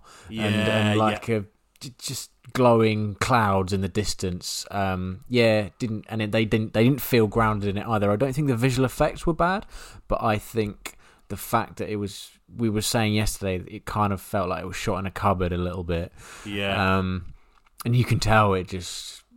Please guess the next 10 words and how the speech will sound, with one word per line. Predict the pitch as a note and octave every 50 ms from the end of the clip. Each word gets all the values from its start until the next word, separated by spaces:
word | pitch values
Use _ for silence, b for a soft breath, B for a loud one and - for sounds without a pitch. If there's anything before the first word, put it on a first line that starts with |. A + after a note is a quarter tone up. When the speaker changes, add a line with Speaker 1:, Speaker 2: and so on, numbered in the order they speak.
| _ _ _
Speaker 1:
they, | - A2+ G#2 G2 - A#2 A2 F#2+ E2+ - _ _ _ _ _ _ _
they're | - A2 A2
just | B2+ C3 - - - - - - -
clearly | - - C#3+ E3+ F3+ D#3 C3 A#2+
not | A#2 A2+ F#2+ G2+
reacting | G2+ G2+ G#2 G#2+ - - - G2+ F2+
to | - - F2+
anything, | F2 F2+ F2+ - F#2+ F2+ F2 F2 F2+
and | F#2+ G2 -
it, | F#2 G2+ G2 C#2+